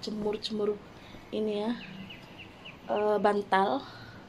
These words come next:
Hari ini tuh, beberapa hari ini tuh cerah banget ya di Singapura.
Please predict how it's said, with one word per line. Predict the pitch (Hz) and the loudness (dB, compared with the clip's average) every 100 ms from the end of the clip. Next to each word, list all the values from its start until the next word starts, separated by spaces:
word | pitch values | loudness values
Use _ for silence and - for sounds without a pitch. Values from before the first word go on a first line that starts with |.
| - - - - - - - - - - | -18 -18 -18 -18 -20 -18 -18 -18 -14 -2
Hari | 214 220 | 2 4
ini | 226 233 | 4 4
tuh, | 254 247 | 4 4
beberapa | 233 220 226 220 220 226 | 4 6 6 6 4 2
hari | 233 226 226 220 | 2 2 2 2
ini | 226 | 2
tuh | 240 233 | 0 -2
cerah | - 226 - - | 0 -2 -2 -2
banget | 208 208 208 | 0 0 -2
ya | 196 190 - - - - - - - - - - | -2 -4 -8 -18 -16 -16 -18 -18 -18 -18 -18 -10
di | 196 | -8
Singapura. | 190 220 202 190 190 - 196 - | -6 -2 0 0 -2 0 0 2